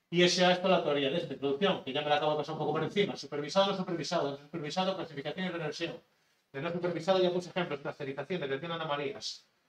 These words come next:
Clasificación y regresión es tan sencillo como clasificaciones, tengo perros y gatos,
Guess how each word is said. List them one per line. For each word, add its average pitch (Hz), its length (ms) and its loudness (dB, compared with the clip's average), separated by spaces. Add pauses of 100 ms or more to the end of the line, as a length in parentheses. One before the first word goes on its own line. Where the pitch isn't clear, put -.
(140)
Clasificación 170 540 -2
y 208 80 4
regresión 196 480 4
es - 80 -4
tan 180 120 0
sencillo 196 440 0
como 147 180 -2
clasificaciones, 180 720 -4
tengo 180 280 -2
perros 180 360 4
y 185 60 4
gatos, 214 580 2